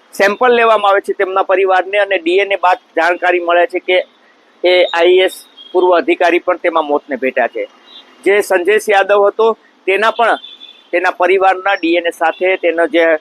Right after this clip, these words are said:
થોડું ઘણા અસ્થિઓ બચ્યા હતા તેને મેચ કરવામાં આવ્યા છે. લોકોની લાશો વર્તાતી નથી, આખા જે બોડી છે તે માત્ર હતું તેની અંદર તો માત્ર રાખ હતી અને ડી એન એ કરી કરીને લોકોને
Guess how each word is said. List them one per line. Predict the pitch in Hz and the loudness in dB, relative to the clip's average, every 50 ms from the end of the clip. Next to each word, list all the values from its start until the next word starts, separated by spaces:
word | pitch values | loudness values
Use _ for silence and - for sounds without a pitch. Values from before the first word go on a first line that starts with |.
| - _ _ _ _ - - _ _ | -6 _ _ _ _ -20 -20 _ _
થોડું | - 208 220 254 269 | 0 2 2 2 2
ઘણા | 233 226 226 226 208 196 190 | 2 2 2 4 4 2 2
અસ્થિઓ | - - - - 202 202 196 | 0 -4 -4 -2 0 0 2
બચ્યા | 175 165 165 - 175 170 165 170 | 0 -2 -2 0 -2 -2 -2 -2
હતા | - - 190 190 185 - _ _ | -2 -2 -2 -2 -2 -4 _ _
તેને | - 165 160 156 | -6 -6 -4 -4
મેચ | 147 151 165 180 - - | -2 0 -2 -2 -2 -2
કરવામાં | - 185 185 190 190 190 190 190 185 | -2 0 0 2 0 0 0 0 0
આવ્યા | 185 185 185 185 - - | 2 2 0 0 0 0
છે. | 190 202 185 - _ _ _ _ _ | -2 -2 -2 -4 _ _ _ _ _
લોકોની | 151 165 185 185 185 202 202 202 202 214 220 226 226 220 - _ _ - | -2 0 0 0 2 0 0 0 2 0 0 0 0 -2 -6 _ _ -2
લાશો | 147 165 185 185 208 - - 233 220 185 | 0 2 2 2 0 0 0 0 2 2
વર્તાતી | 175 170 156 - 202 196 202 196 214 202 | 2 0 0 0 0 0 0 0 -2 -2
નથી, | 208 208 - 226 226 226 - - - - - - _ - - - | -4 -4 -4 -6 -8 -10 -10 -14 -20 -20 -20 -20 _ -8 -4 -2
આખા | 185 208 - _ - - - 208 233 240 208 165 - - _ _ _ _ - - _ - | -2 -2 -4 _ -12 -6 0 2 4 4 2 2 -2 -8 _ _ _ _ -20 -20 _ -4
જે | 185 208 | -2 0
બોડી | 190 190 196 208 226 254 233 | 0 0 0 0 0 -2 -4
છે | - - 160 147 135 - _ _ _ _ _ - | -2 -2 -2 -2 -2 -4 _ _ _ _ _ -6
તે | 185 | -2
માત્ર | 185 185 180 185 185 - _ 190 208 214 220 214 214 - _ _ _ _ _ _ _ _ _ _ _ _ _ _ _ | -2 0 0 0 -2 -4 _ 2 2 4 4 2 -2 -8 _ _ _ _ _ _ _ _ _ _ _ _ _ _ _
હતું | 185 180 - - 254 247 | -4 -2 -2 -2 -2 0
તેની | - 220 208 196 196 185 | 0 0 0 2 0 0
અંદર | 180 180 185 202 190 | 0 0 0 -2 0
તો | - 190 | -2 -2
માત્ર | 170 165 165 170 - - 160 151 | -2 0 0 0 0 0 0 0
રાખ | 135 147 160 185 190 - 160 | 0 0 0 0 -2 -2 -6
હતી | 151 - 170 160 | -4 -2 -2 -2
અને | 151 156 156 | 0 -2 -4
ડી | 143 135 156 165 180 | -2 0 0 0 2
એન | 180 180 | 0 0
એ | 180 | -4
કરી | - - 175 180 214 208 | -2 -2 0 0 0 0
કરીને | - 190 165 165 156 160 160 | 0 0 0 0 0 0 0
લોકોને | 151 151 156 - - 175 165 175 185 | 0 0 0 0 0 0 0 0 -2